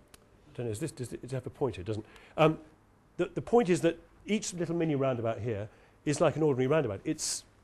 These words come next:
it's, uh, clockwise. However, the central roundabout is anti-clockwise. <laughs> So,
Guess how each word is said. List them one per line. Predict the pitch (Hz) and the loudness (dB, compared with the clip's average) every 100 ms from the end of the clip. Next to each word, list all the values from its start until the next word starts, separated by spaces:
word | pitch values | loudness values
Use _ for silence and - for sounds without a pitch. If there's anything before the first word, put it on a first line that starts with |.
| _ _ _ _ _ _ _ _ - | _ _ _ _ _ _ _ _ -2
it's, | 143 - 139 | 0 2 4
uh, | 123 - | 4 2
clockwise. | 190 - 90 85 - - - | -4 -4 -10 -12 -18 -20 -2
However, | 180 185 156 160 - - | 6 8 10 8 4 -2
the | 143 151 147 - _ _ - - | 2 2 -2 -12 _ _ -20 -18
central | - 208 226 143 | -4 -2 -2 -2
roundabout | 117 101 98 101 143 - - | -2 -4 -6 -8 -8 -14 -8
is | 156 135 - | -4 -4 -6
anti-clockwise. | 190 208 - 107 - - - - - | -6 -6 -6 -12 -14 -20 -20 -20 -20
<laughs> | - - - 381 - 480 - - - - 571 - - - - - - - - - - - | -20 -16 -14 -12 -12 -12 -10 -10 -10 -8 -8 -6 -6 -6 -8 -10 -10 -10 -10 -10 -10 -6
So, | - 208 | 2 2